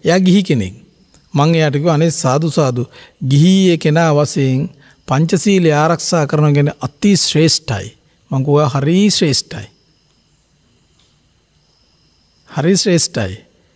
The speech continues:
හැබැයි එයා දන්නේ නෑ සීලය මොකද්ද? සීලය ඇති වෙන්නේ කොහොමද?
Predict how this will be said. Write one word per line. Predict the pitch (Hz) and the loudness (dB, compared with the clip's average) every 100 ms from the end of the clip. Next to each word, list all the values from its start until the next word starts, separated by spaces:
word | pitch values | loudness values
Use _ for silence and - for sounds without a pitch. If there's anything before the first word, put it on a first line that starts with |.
| _ | _
හැබැයි | - 156 147 135 131 156 - _ _ _ _ | -6 -2 0 0 -2 -8 -16 _ _ _ _
එයා | 156 160 170 | -2 0 0
දන්නේ | 147 160 196 | 0 2 4
නෑ | 165 151 139 151 - _ _ | 4 2 0 -4 -10 _ _
සීලය | - - 165 180 180 | -6 0 2 4 2
මොකද්ද? | 156 139 156 127 104 92 _ - _ _ _ _ _ _ _ | 2 0 -2 -4 -8 -10 _ -20 _ _ _ _ _ _ _
සීලය | - 156 175 | -2 2 2
ඇති | 156 143 170 | 2 2 2
වෙන්නේ | 175 | 2
කොහොමද? | 165 151 165 117 | 2 2 2 0